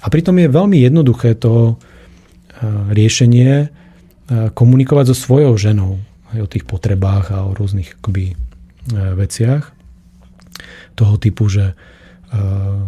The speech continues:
vlastne akoby ja som mal len jednu teraz v tej noci a ešte devätnásť, kde je tých ostatných?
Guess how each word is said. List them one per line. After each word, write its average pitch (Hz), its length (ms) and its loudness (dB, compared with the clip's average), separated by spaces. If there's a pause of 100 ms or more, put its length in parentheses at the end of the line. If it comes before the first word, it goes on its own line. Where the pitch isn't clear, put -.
(580)
vlastne 107 380 2
akoby 101 580 -2
ja 90 60 -4
som 110 180 0
mal 110 160 4
len 120 80 6
jednu 123 400 2
teraz 98 400 -2
v - 140 -20
tej 95 120 -2 (220)
noci 101 380 -6
a 95 100 -6
ešte 104 240 -6
devätnásť, 104 560 0
kde 101 240 2
je 82 140 -4 (260)
tých 95 160 -2
ostatných? 90 540 -10